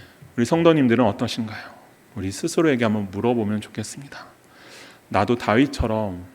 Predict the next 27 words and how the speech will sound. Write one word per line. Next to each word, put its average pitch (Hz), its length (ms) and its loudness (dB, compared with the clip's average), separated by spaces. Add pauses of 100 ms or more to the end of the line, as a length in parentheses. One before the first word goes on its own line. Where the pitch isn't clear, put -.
내 98 200 -6
스스로 147 500 0
무엇인가를 104 600 -2
할 139 80 -2
수 135 120 -8
있다라고 92 520 -4
생각하고 107 640 -10 (520)
내 104 140 0
힘으로 147 480 4
무엇인가를 107 500 0
할 131 100 2
수 135 120 -6
있다라고 98 680 0
생각하며 135 800 -6
살아오지는 117 640 -6
않았는가? 110 580 -10 (1500)
"내가 131 560 8
무엇인가를 107 760 0
할 113 100 -4
수 - 160 -12
있다. - 340 -14 (680)
내가 110 320 4
하나님을 175 520 4
위해서 110 220 2
무엇인가를 104 800 -2
해야만 156 360 -2
한다."라고 - 1400 -8